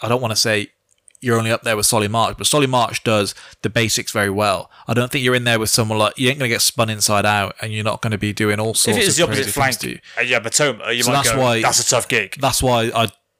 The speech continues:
Speaker 1: that's why, 'cause at first I was gonna suggest, well, swap Trippier to left back and
Speaker 2: But
Speaker 1: play
Speaker 2: you don't,
Speaker 1: Livramento
Speaker 2: you don't
Speaker 1: right
Speaker 2: want
Speaker 1: back,
Speaker 2: that
Speaker 1: but
Speaker 2: work.
Speaker 1: you ain't gonna do that, no.
Speaker 2: No,
Speaker 1: So,
Speaker 2: if, if
Speaker 1: but
Speaker 2: you, Solly March is a really good player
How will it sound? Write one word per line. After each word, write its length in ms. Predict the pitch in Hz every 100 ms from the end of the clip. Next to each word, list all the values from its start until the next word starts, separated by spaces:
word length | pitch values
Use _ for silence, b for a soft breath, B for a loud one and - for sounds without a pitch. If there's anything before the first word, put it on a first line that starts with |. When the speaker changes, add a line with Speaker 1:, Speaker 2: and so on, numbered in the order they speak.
| _ _ _ -
Speaker 1:
that's 200 | 127 -
why, 140 | 120
'cause 160 | - 113
at 140 | 117
first 320 | - 127 113 117
I 60 |
was 100 | 104
gonna 140 | 120 110
suggest, 460 | 107 117 107 -
well, 200 | 120 107
swap 540 | 104 - - 127 117 -
Trippier 400 | - 117 110 101
to 80 | 104
left 200 | 101 -
back 240 | 104 -
and 100 | 104
Speaker 2:
But 80 | 95
Speaker 1:
play 140 | 107
Speaker 2:
you 60 | 98
don't, 100 | 107
Speaker 1:
Livramento 380 | 104 101 104 -
Speaker 2:
you 60 | 98
don't 60 |
Speaker 1:
right 140 | 101 104
Speaker 2:
want 60 |
Speaker 1:
back, 180 | 95 95 95
Speaker 2:
that 80 |
Speaker 1:
but 80 | 101 92
Speaker 2:
work. 60 |
Speaker 1:
you 140 | 113 104
ain't 120 | 98
gonna 140 | 98
do 160 | 90 98
that, 200 | 98 90
no. 280 | 104 92 - B B B B B B B B
Speaker 2:
No, 100 | -
Speaker 1:
So, 200 | - -
Speaker 2:
if, 100 | -
if 100 | 165
Speaker 1:
but 80 | -
Speaker 2:
you, 240 | 180 170 - _ _ _
Solly 240 | - 175 156
March 220 | 135 107
is 60 | 110
a 120 | 107
really 140 | 117
good 120 | 110 101
player 360 | 110 104 98